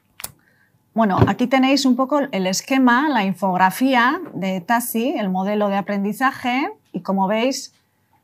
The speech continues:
tiene cinco ejes importantes, ¿no? Es intermodular, por un lado, participan más de un módulo, el equipo de profesores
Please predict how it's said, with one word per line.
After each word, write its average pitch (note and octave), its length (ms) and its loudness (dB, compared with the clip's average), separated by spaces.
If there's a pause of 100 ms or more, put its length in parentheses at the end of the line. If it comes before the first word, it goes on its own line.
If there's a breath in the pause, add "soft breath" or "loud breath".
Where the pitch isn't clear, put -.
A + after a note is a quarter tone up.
(140)
tiene A#3+ 560 0 (260)
cinco A3+ 580 0
ejes F#3+ 440 -6
importantes, F3 720 -6
¿no? B3+ 260 -2
Es - 180 -4
intermodular, F#3+ 840 2
por F#3+ 120 -4
un G3 120 -2
lado, C4+ 500 0 (300)
participan F#3 680 -4
más F3+ 220 -4
de G3 80 -4
un G3 100 -2
módulo, C4+ 680 2 (680)
el G#3 160 0
equipo C4 460 2
de A3 100 2
profesores G3+ 1080 -2